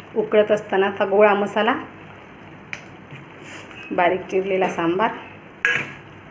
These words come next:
आता ही माझी डाळ भाजी तयार झालेली आहे. पहा तुम्ही,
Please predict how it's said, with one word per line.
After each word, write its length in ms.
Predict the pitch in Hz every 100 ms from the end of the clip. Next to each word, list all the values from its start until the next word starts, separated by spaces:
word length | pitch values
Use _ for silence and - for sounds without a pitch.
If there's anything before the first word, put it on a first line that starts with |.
| - - - - - - - - - - - - - -
आता 180 | 202 233
ही 100 | 247
माझी 260 | 226 214
डाळ 180 | 233 220
भाजी 180 | 233 240 240
तयार 220 | 220 226
झालेली 360 | 220 220 220 226
आहे. 140 | 277
पहा 220 | 254 208
तुम्ही, 240 | 214 214